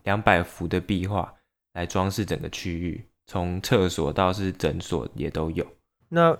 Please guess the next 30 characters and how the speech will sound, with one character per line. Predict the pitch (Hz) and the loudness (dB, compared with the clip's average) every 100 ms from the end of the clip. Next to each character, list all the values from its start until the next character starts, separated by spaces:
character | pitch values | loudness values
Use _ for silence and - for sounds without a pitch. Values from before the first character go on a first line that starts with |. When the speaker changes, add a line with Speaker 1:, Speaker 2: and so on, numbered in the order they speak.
| - | -4
Speaker 2:
这 | - | -2
些 | 143 139 | 4 4
壁 | 135 135 117 | 4 4 6
画 | 127 120 113 107 - _ _ _ | 6 8 8 4 -4 _ _ _
就 | 151 | 0
实 | 139 117 | 2 2
际 | 117 131 | 4 4
上 | 127 | 6
它 | 117 | 6
有 | 113 | 6
什 | 98 | 4
么 | 87 | 2
作 | 82 98 | 2 4
用 | 85 85 | 4 0
啊？ | - - _ _ | -2 -10 _ _
为 | 147 | 2
什 | 135 | 4
么 | 110 | 4
是 | 98 | 4
选 | 113 101 | 4 2
择 | 80 76 | 2 -2
壁 | 92 82 | -2 0
画？ | 95 69 87 _ _ _ | 2 0 -2 _ _ _
Speaker 1:
哦， | 98 98 95 98 | 0 2 4 4
因 | 123 | 4
为 | 147 147 143 _ | 4 2 -2 _
他 | - 127 | 0 2
们 | 127 | 4
当 | 120 117 117 | 4 4 4
地 | 123 113 107 101 92 92 | 4 6 6 4 2 0